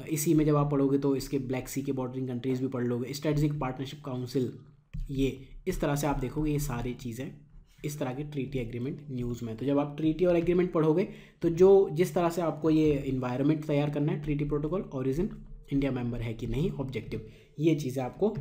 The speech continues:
ध्यान में रख के पढ़नी है, इस तरह से आप तैयारी करोगे। अगला जो टॉपिक है इसमें इंडिया and नेबरहुड, इंडिया पाकिस्तान, इनसे रिलेटेड हमेशा कई सारे इश्यूज न्यूज़ में रहते हैं। आप उन इश्यूज को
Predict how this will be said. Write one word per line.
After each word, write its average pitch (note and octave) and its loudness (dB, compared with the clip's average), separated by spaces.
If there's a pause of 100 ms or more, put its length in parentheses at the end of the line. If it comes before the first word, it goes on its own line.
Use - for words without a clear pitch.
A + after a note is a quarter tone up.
ध्यान C3 -2
में C#3+ 4
रख - 0
के F#3+ 0
पढ़नी B2+ -2
है, F#3+ 2
इस D3+ -6
तरह C#3 -2
से D3+ -2
आप E3 -2
तैयारी A#2 -2
करोगे। A2 -4 (720)
अगला F#3 6
जो F#3+ 8
टॉपिक F#3 2
है F#3+ -4
इसमें F3 -2
इंडिया D#3+ 2
and D#3 4
नेबरहुड, E3+ 2 (360)
इंडिया G3 6
पाकिस्तान, D#3 -4
इनसे F#3 2
रिलेटेड G3+ 2
हमेशा F3 0
कई D#3 4
सारे C#3+ 2
इश्यूज D3 2
न्यूज़ B2+ 0
में C3 -2
रहते A#2 -4
हैं। D#3 -6 (120)
आप D3+ -2
उन D#3 2
इश्यूज D3+ 2
को D#3 2